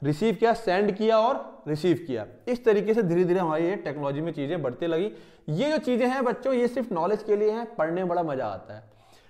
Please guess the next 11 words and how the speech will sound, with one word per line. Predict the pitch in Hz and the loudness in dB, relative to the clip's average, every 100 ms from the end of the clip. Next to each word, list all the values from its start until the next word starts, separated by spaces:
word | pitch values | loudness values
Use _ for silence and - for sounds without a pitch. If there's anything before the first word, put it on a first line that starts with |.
| - | 2
तो | 226 | 4
जो | 269 | 6
मेन | 202 196 269 | 6 6 4
चीज | - 254 254 | 2 2 4
हमको | 220 | 2
समझनी | 220 185 165 165 | 0 0 0 -2
थी | 160 240 | 0 0
वो | 202 170 180 | 2 2 2
थी | 202 262 | 2 0
डिस्प्लेसमेंट | 165 123 180 185 - 170 170 170 180 196 | 0 0 -2 -2 -4 0 2 0 -4 -4
करंट | - 185 247 285 | -2 0 2 0